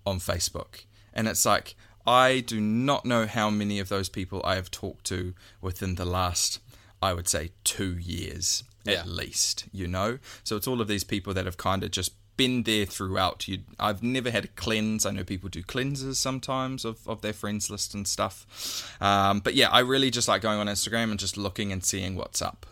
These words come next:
Speaker 1: you know? Um, I, you know, you follow celebrities and things like that. It's just, everyone's still using it, so it's nice to kind of see.
Speaker 2: Do you think
Speaker 1: Um,
Speaker 2: you use TikTok or Instagram more? And what,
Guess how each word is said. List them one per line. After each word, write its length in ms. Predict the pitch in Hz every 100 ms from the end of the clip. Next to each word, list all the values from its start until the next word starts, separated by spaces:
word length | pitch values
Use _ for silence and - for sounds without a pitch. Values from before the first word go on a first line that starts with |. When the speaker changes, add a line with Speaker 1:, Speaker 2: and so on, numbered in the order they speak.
| - -
Speaker 1:
you 120 | 92
know? 340 | 90 98 98 -
Um, 500 | 98 98 98 92 95 - -
I, 180 | 92 85 -
you 120 | 95
know, 60 | 92
you 160 | 95
follow 320 | - 92 92 90
celebrities 720 | - - 139 160 156 147 143 139
and 140 | 135
things 240 | 135 135 -
like 180 | 120 -
that. 220 | 113 -
It's 160 | 95
just, 280 | - - - - - - -
everyone's 400 | 123 135 120 -
still 180 | 110
using 400 | 92 98 98 95
it, 140 | - -
so 160 | 92
it's 160 | - -
nice 220 | 95 87
to 80 | 95
kind 240 | 85 87 -
of 200 | - - - - - -
see. 360 | - - 80 - - - - - - - 101
Speaker 2:
Do 40 |
you 60 | 101
think 160 | 101 101
Speaker 1:
Um, 160 | 101
Speaker 2:
you 40 | 98
use 120 | -
TikTok 360 | - 147 131
or 80 | 120
Instagram 420 | 104 98 - 98
more? 380 | 95 95 90 87 - - - - - - - - - -
And 180 | 101 98
what, 280 | 101 101